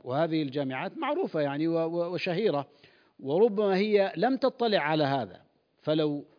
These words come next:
قدمت لها، لو قدم لها هذا النتاج وحصل شيء من التبادل المعرفي مع هذه الجهات، أظن أن هذا سيسهم. الأمر الآخر، أنا بودي أن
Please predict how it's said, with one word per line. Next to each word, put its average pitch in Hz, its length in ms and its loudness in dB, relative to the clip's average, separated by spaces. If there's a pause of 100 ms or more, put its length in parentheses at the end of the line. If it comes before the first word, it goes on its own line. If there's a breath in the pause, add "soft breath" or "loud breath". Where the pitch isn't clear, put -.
(180)
قدمت 190 520 4
لها، 143 560 0
لو 139 220 -10
قدم 170 260 0
لها 147 300 0
هذا 147 120 -2
النتاج 135 460 -4 (560 soft breath)
وحصل 139 440 -4
شيء 170 260 -2
من 151 340 -2 (420 soft breath)
التبادل 127 1900 -2
المعرفي 143 680 -2 (560 soft breath)
مع 175 440 4
هذه 165 120 2
الجهات، 151 400 -2
أظن 165 240 -4
أن 165 180 -4
هذا 156 200 -4
سيسهم. 156 600 -2 (760 soft breath)
الأمر 240 300 2
الآخر، 226 400 0
أنا 214 100 0
بودي 208 460 -2
أن 196 360 -4